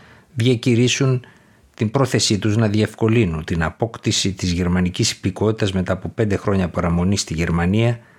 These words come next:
για τους μετανάστες, τη διευκόλυνση των πολλαπλών υπηκοτήτων, ενώ δίνεται η δυνατότητα σε όποιο παιδί γεννιέται στη Γερμανία να αποκτά γερμανική υπηκότητα εφόσον οι γονείς του ζουν στη χώρα πέντε χρόνια.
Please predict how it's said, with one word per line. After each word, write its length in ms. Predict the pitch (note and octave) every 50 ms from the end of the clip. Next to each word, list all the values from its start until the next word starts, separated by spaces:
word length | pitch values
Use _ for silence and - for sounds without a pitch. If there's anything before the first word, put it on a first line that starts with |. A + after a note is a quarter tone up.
| _ _ _
για 140 | _ D#2 -
τους 140 | - -
μετανάστες, 840 | F2 E2+ D#2 - E2+ F2 F#2+ G2+ F2+ - - - B2+ B2+ - - - - - - - - - _ _
τη 120 | - G#2
διευκόλυνση 720 | G2 G#2+ G#2+ G#2 - - - B2 B2 B2+ C3 A2+ - - A#2
των 220 | - G2+ F2+ -
πολλαπλών 540 | - - F2+ F2 E2+ E2 - A2 A2+ G#2+ G2
υπηκοτήτων, 920 | F#2 F2 - F2 - - - F2 E2+ D#2+ - - A#2+ A#2 A#2+ C3 B2 A#2+ A#2 - - - _ _ _ _ -
ενώ 220 | - C3+ C#3 C3
δίνεται 400 | A2+ B2 C#3 C3+ C3+ A#2 - C3
η 40 | A#2
δυνατότητα 880 | G2 G#2 F#2+ F2+ F2 E2+ - F2 E2+ E2 F#2 F2 F2+ - B2 B2 B2 - _ _
σε 220 | _ - - - F#2+
όποιο 280 | A2 A2+ - - A#2+
παιδί 240 | - - F#2+ F#2 G2+
γεννιέται 500 | F#2+ F2+ F#2+ F2 F2 G2+ A#2 A#2+ A2+ -
στη 180 | - - - D#2+
Γερμανία 560 | D#2 E2 D#2+ D#2+ E2 E2+ F2+ G#2 A#2 A#2+ A2+
να 100 | G#2 F2+
αποκτά 340 | D#2+ - F#2 - - - G2
γερμανική 500 | F2+ F#2+ F#2 F#2 F#2 F#2 F2+ F2+ - A2
υπηκότητα 520 | G2 - G2+ - - A2 A#2 A#2 - G#2+
εφόσον 380 | F2+ - - A#2 G2+ - G2+ G2
οι 20 |
γονείς 340 | F2+ E2 E2+ G2 B2 B2+ A#2+
του 100 | - F#2+
ζουν 160 | F2 G#2 G#2+
στη 160 | G#2+ - -
χώρα 340 | - - - F#2+ F#2+ F#2+ F2+
πέντε 340 | - - - G2 F#2 E2+ E2+
χρόνια. 380 | - - G2 F2 D#2+ D#2 -